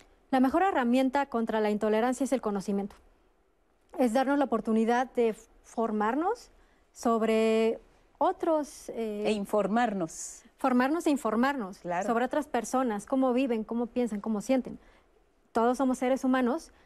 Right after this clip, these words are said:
Speaker 1: y en ese sentido es sumamente importante ver más allá del estereotipo, ver más allá de la idea que tengo muy grabada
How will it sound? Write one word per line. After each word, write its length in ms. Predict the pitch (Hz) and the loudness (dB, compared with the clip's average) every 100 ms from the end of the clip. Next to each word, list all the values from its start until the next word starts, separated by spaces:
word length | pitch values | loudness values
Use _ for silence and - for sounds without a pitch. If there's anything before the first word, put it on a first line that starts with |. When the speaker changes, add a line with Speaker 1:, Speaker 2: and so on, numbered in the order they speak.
| _ | _
Speaker 1:
y 120 | 240 | 0
en 80 | 240 | 2
ese 180 | 240 330 | 2 2
sentido 500 | 294 262 285 311 269 | 2 2 4 4 4
es 180 | 254 254 | 2 0
sumamente 680 | 285 277 254 262 262 269 - | 2 2 4 2 4 2 2
importante 840 | 220 220 220 220 240 240 240 262 | -2 -2 -2 -2 0 0 2 0
ver 300 | 202 269 359 | 2 0 2
más 300 | 302 277 277 | 0 0 -2
allá 320 | 262 208 247 | -4 0 -2
del 180 | 254 262 | 0 -2
estereotipo, 720 | 214 180 220 202 202 220 208 208 | -2 -4 -6 -4 -4 -4 -2 0
ver 180 | 247 294 | 2 4
más 300 | 302 320 320 | 2 0 -2
allá 260 | 277 269 | 0 2
de 120 | 285 294 | 2 2
la 60 | |
idea 240 | 233 220 285 | 2 0 -2
que 140 | 277 | -2
tengo 320 | 254 320 349 349 | -4 -2 0 2
muy 220 | 320 359 | 2 2
grabada 440 | 302 254 247 247 | 2 2 0 -2